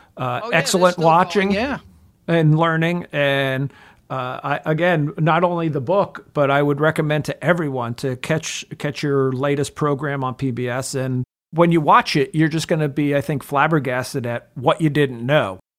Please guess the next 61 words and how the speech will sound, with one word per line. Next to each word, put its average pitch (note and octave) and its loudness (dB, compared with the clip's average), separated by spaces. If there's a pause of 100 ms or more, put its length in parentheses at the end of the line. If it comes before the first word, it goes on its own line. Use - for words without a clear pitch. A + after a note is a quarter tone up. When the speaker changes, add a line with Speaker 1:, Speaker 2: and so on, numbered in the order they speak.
(100)
Speaker 2:
Yeah, G3+ 2
I, F#3 4
I F#3+ 0
think D#4 -10
you D4+ -2
were A#3+ 6
there C4 4
for F3 2
a C#3+ 0
few F3+ 2
of F3+ 0
our E3+ 4
filmings, E3 -2
weren't E3+ 0
you, A#3 -6
Tom? - -8
Speaker 1:
First A3+ 6
four G#3 6
or G3 6
five, F#3 4
yeah. F#3 2
When E3 6
you, F3+ 4
Speaker 2:
Yeah. B3 -2
Speaker 1:
wh-, - -12
whenever F3 2
you F#3+ 6
did F#3 6
it G3 2
in E3 4
New E3+ 4
York E3+ 4
or, D3+ 2
uh, D3 0
in D#3+ 2
the D#3 0
city E3+ 2
or D3 2
up D#3+ 0
in D3 0
Albany, D3+ 2
I C#3 0
was D3 -2
at C#3+ 0
all D#3 0
of D3+ -6
them. C3+ -8
Speaker 2:
Right. C#3+ -6
Speaker 1:
The D3 2
only F#3 4
ones F#3 4
that E3 4
I D#3+ 0
missed F3+ 0
were C#3+ -2
the C#3 -2
ones D3+ 0
in C#3 -2
Florida. C3+ -6 (460)
Speaker 2:
Right, C#3 -2
right. A#2+ -8